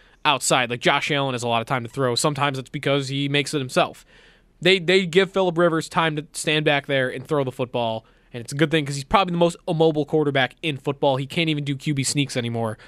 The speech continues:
uh, because of his back. So, yes. How would you stop it? Uh,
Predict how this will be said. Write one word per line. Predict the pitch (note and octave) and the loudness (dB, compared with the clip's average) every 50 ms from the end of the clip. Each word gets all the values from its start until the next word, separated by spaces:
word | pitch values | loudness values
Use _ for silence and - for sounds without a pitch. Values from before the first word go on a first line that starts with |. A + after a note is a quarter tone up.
| - - - - - | -20 -20 -20 -8 -4
uh, | C3 A#2+ A#2 | -2 -2 -2
because | A2+ A#2 - C#3 A#2 | -2 -2 -2 -2 -2
of | A#2+ | -2
his | A2 A2 | -6 -4
back. | A2 B2 A2+ - - - - - _ _ _ - _ | -2 -2 -2 -2 -6 -14 -20 -20 _ _ _ -20 _
So, | - - G#3 G3+ F#3 F3+ E3+ D#3+ - _ _ _ _ _ _ _ _ _ _ _ _ _ _ _ _ _ _ _ _ _ _ _ _ _ _ _ _ _ _ _ | 2 4 6 6 6 4 2 -2 -8 _ _ _ _ _ _ _ _ _ _ _ _ _ _ _ _ _ _ _ _ _ _ _ _ _ _ _ _ _ _ _
yes. | E3+ F#3+ C#3+ - - - - - - - _ | 2 2 2 2 -2 -8 -10 -10 -12 -16 _
How | - F3 G3+ | 0 2 4
would | A3+ A3 G3 | 4 4 2
you | A3 | 0
stop | G#3 - A#3 G#3 A3+ - | 0 2 4 4 4 4
it? | C4 B3+ B3 - _ _ _ _ _ _ _ _ _ - | 2 2 0 -2 _ _ _ _ _ _ _ _ _ -10
Uh, | F3+ | -10